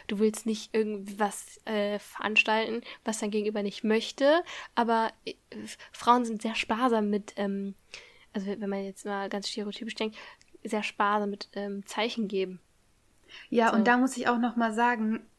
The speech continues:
Speaker 2: die Frauen sind ja auch nicht immer so ohne, weil oftmals ist das dann auch so, das habe ich jetzt auch schon mal öfter von der, vom Blickwinkel der Männer, äh,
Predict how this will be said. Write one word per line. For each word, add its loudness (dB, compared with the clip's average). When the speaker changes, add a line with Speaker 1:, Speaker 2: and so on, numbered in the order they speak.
Speaker 2:
die 0
Frauen 6
sind 2
ja 6
auch 4
nicht 4
immer 0
so -2
ohne, 2
weil 2
oftmals 6
ist 2
das -2
dann 2
auch 2
so, 2
das -6
habe 4
ich 0
jetzt -2
auch 2
schon -2
mal 0
öfter 0
von -2
der, 0
vom 4
Blickwinkel 2
der 0
Männer, 0
äh, -2